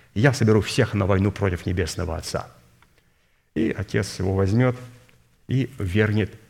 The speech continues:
в озеро огненное, где будет ждать его антихрист и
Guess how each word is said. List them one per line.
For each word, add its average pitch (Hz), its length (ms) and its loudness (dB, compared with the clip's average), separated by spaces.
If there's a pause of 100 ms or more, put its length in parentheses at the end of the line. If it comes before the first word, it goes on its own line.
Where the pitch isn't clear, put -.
(360)
в 90 120 -2
озеро 98 440 2
огненное, 90 560 2 (180)
где 104 180 4
будет 101 220 4
ждать 92 300 0
его 90 340 0
антихрист 117 800 -2
и 95 260 -2